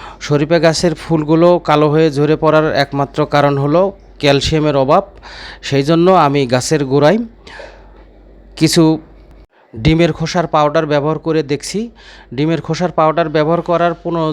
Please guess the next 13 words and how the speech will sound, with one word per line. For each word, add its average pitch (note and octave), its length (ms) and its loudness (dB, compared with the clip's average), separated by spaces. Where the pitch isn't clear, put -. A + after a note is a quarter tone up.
দিনের E3+ 260 -4
মধ্যে D3 340 -6
আবার D#3+ 180 2
নতুন D#3+ 200 -2
করে D#3+ 240 0
ফুল D#3 260 -4
আসা E3 140 -4
শুরু D3+ 240 -2
হয়েছে, D#3+ 240 -4
বেশ C#3+ 120 -4
কিছু - 180 -10
পাতাও D3 380 0
হয়েছে D#3 340 0